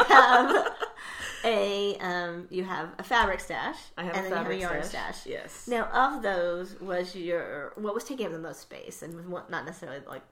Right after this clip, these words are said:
Speaker 1: but was it your yarn stash?
Speaker 2: Uh, yarn was the most space, but sewing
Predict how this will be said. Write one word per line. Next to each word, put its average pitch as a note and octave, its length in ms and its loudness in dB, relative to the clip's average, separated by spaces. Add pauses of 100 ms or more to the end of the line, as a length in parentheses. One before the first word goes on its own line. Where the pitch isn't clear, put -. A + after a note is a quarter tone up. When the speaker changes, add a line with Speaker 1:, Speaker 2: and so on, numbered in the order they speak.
(540)
Speaker 1:
but D3+ 300 -8 (140)
was F3 200 -6
it - 80 -12
your G3 120 -8
yarn A#3 240 -8
stash? G4 280 -8 (240)
Speaker 2:
Uh, F4+ 40 -4 (640)
yarn E4 600 2 (600)
was D4 160 -6
the C#4+ 100 -14
most D4 240 -4
space, F3+ 500 -2
but - 340 -8
sewing F4+ 400 -6